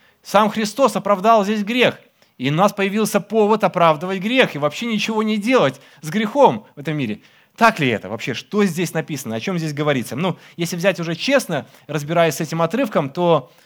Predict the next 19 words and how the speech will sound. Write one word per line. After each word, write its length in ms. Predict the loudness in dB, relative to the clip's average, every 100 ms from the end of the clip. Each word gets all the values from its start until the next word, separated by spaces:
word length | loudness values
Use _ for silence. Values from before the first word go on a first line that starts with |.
| _
э, 100 | -16 -14 -12
и 80 | -4
говоря 280 | 0 4
об 80 | 2
этом 140 | 0 -4
отрывке, 360 | -4 -4 -4
многие 340 | -2 -2 -2 -2
богословы, 480 | -2 -2 -2 -4 -4
которым 320 | -4 -4 -4
он 180 | -4 -2
очень 320 | -2 -2 -2
не 100 | -2
нравится, 500 | 2 4 4 2 -6
очень 360 | -2 0 0 -2
не 60 | -2
нравится, 300 | -2 0 -4
особенно 460 | 0 0 2 0
описывают 640 | -2 -6 -8 -6 -4 -6 -10 _ -10
следующие 640 | -4 -4 -4 -4 -2 -4